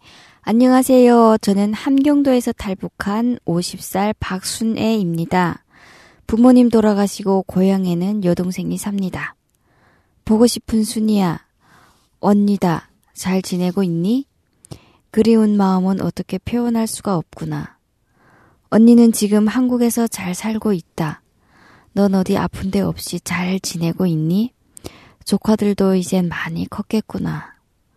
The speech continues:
내가 떠나온 지 엊그제 같은데 벌써 오 년이나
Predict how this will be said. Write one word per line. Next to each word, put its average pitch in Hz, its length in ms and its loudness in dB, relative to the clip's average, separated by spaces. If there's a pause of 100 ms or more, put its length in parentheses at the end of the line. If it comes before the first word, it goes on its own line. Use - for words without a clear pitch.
(880)
내가 196 260 2
떠나온 233 500 4
지 208 220 0
엊그제 202 420 -2
같은데 180 560 -4
벌써 165 560 -4
오 180 120 2
년이나 185 680 0